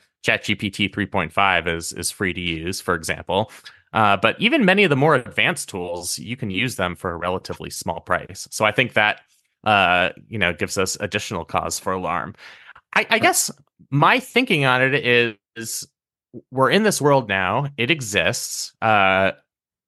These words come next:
we're kind of past the point of no return. We can't stop this technology from developing. So what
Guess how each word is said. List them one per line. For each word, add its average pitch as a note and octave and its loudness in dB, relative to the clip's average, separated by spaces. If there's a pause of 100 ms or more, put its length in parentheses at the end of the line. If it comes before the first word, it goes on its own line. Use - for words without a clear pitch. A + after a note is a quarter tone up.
(160)
we're A#2 2
kind D3+ 0
of C#3+ -2
past D3+ -2
the D3+ -2
point C#3+ 2
of A2+ -4
no A2 4
return. A2 2
We G2 -8
can't B2+ -2 (120)
stop - 0
this G#2+ -4
technology G2 -2
from F2+ -6
developing. F2 -4 (680)
So - 4
what D3 4